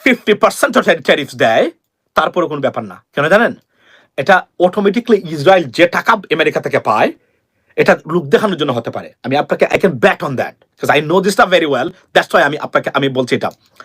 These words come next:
দেখেন, আমি আপনাদেরকে বলি, চায়না, মার্কো রুবিও, ফরেন সেক্রেটারি, he doesn't like, he hates China। He hates। He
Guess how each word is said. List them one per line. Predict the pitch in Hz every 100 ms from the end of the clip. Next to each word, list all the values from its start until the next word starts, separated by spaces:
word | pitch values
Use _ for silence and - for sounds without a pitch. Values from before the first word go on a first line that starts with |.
| - - - - _ _ 190
দেখেন, | 196 175
আমি | 165
আপনাদেরকে | 151 170 165 127
বলি, | 104 - _ _ _ _ _ _ _ _ _ -
চায়না, | 208 175 107 - _ _ - 165
মার্কো | 247 330 247
রুবিও, | 147 120 - _ -
ফরেন | 302 294 -
সেক্রেটারি, | 233 190 160 127 123
he | 302 427
doesn't | 254 143 131
like, | 339 - -
he | 262 - -
hates | 381 453 - - -
China। | 117 90 71 - _ _ _ _ _ _ _ _ -
He | 285 285
hates। | 359 269 - - - _ _ _ _ _ _
He | -